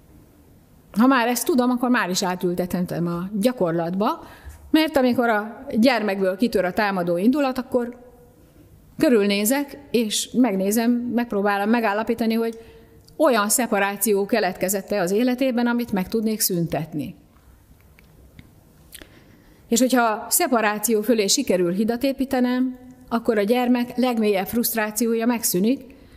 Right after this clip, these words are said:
és az agresszív viselkedése is csökkenni fog. De még maga az agresszív viselkedés fölé is hidat kell építenünk, mert az sem szakíthatja el tőlünk a gyereket.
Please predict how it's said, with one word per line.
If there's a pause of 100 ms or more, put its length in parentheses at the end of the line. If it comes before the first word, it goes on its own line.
(140)
és
az
agresszív
viselkedése
is
csökkenni
fog. (2250)
De
még
maga
az
agresszív
viselkedés
fölé
is
hidat
kell
építenünk,
mert (520)
az
sem
szakíthatja
el
tőlünk
a
gyereket.